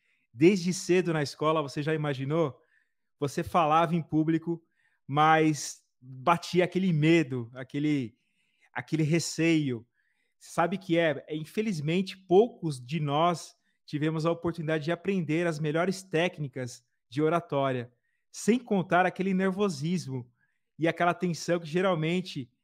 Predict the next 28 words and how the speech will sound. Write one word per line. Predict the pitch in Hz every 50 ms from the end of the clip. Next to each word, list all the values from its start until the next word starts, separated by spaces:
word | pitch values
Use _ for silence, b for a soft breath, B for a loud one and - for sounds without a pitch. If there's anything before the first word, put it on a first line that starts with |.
| _ _ _ _ _ _
tá | - 156 180
associada | 208 208 - 233 208 - - 185 170 175 180
quando | 175 180 180 180
a | 180 175
gente | 175 160 160
vai | 175 175 175
falar | - 175 160 160 170 170
pra | - 170
mais | 165 170 175 165
pessoas. | - - 180 170 - - - 139 135 131 123 117 - - _ _ _
Você | _ 143
já | 156 156
parou | 156 - 160 156 156
pra | 147 147 143
pensar | - 151 135 - 143 139 143
nisso? | 160 165 156 156 - 135 123 - _ _ _ _ _ _ _ _ _ _ _
Por | - 151 156
isso, | 165 165 - 180
nesse | 175 175 175 - - 190
Insidercast | 190 190 - 185 185 175 185 170 180 - 160 160 165 160 160 - - 123 - _ _ _ _ _ _ _ -
Talk | 156 151 147 - -
Show, | - - 147 160 175 175
seu | 156 - - 170 165
podcast | - 156 147 139 123 - - 143 143 143 139 - - - 123 110 117
diário | 117 117 131 170 165 147 147 160 180 175 156 143
do | 135 139
mundo | 135 139 143 127
corporativo, | - 143 139 131 - 139 135 127 120 - - 165 190 175 147 131 -